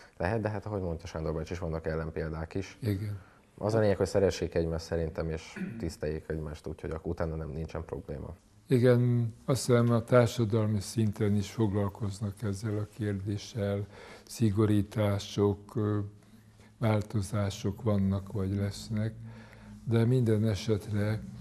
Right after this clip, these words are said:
Speaker 2: nagyon fontos az, hogy, hogy két ember, akik szülővé válnak, hogy a felelősségtudatuk meglegyen, hogy most már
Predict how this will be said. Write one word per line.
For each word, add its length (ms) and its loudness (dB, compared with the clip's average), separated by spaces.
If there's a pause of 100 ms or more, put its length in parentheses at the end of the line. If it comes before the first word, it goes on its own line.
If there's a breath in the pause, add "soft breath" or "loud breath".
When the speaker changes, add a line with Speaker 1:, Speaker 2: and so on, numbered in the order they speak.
(340 loud breath)
Speaker 2:
nagyon 380 4
fontos 600 0
az, 380 0
hogy, 580 0 (540 loud breath)
hogy 400 -2 (340)
két 400 6
ember, 680 2 (140)
akik 420 -4
szülővé 640 2
válnak, 640 -2 (360 loud breath)
hogy 440 -2 (180)
a 60 -10
felelősségtudatuk 1500 -2
meglegyen, 880 -4 (840 loud breath)
hogy 260 -2
most 300 -2
már 440 2